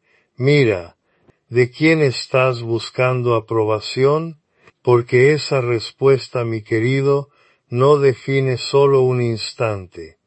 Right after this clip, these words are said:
define una vida entera, define qué decisiones tomas, qué palabras dices, a qué renuncias, qué soportas.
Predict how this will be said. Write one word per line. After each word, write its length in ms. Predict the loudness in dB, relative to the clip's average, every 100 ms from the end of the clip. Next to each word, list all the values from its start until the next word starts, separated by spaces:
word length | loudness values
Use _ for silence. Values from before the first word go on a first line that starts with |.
| _ _ -2
define 640 | 0 0 0 -2 2 2
una 300 | 0 0 -2
vida 400 | -2 -2 0 0
entera, 720 | -2 -2 -2 0 -2 -12 -20 _ _
define 720 | -2 0 0 0 -2 2 0 0
qué 240 | 2 2
decisiones 960 | 2 -2 -4 -10 -2 0 0 -2 -6 -2
tomas, 640 | 0 0 -2 -6 -8 -20 _ _ _ _
qué 180 | 0 2
palabras 760 | 2 2 2 0 0 -4 -6
dices, 720 | -4 -4 -4 -4 -4 -6 -16 _ _ _ _
a 180 | -6 -6
qué 240 | 2 2
renuncias, 1120 | 4 0 0 0 0 -2 -2 -2 -2 -6 -18 _ _ _ _
qué 200 | 0 0
soportas. 1120 | 0 -2 0 0 0 -4 -16 -20 -20 -20 -20